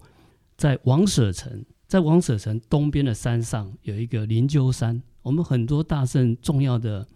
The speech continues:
呃，佛法都是在灵鹫山讲的。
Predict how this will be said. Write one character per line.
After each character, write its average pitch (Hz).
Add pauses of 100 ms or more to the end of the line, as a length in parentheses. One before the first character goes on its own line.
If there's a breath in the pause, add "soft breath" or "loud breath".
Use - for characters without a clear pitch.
(480 soft breath)
呃， 104
佛 -
法 123
都 120
是 123
在 117
灵 104
鹫 104
山 101
讲 104 (120)
的。 -